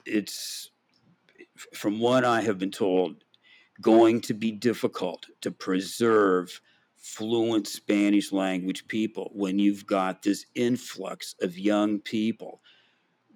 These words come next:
born and raised in the United States who are learning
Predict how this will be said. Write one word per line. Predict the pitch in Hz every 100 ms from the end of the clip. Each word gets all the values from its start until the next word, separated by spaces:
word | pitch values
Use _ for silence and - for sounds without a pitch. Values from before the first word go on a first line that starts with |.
| _ _
born | 95 104 107 107
and | 113
raised | 117 123 131 113 104 -
in | 98
the | 98
United | 98 98 98 98 104
States | - - 90 92 -
who | 110 98
are | 98 95
learning | 98 101 101 101 98 95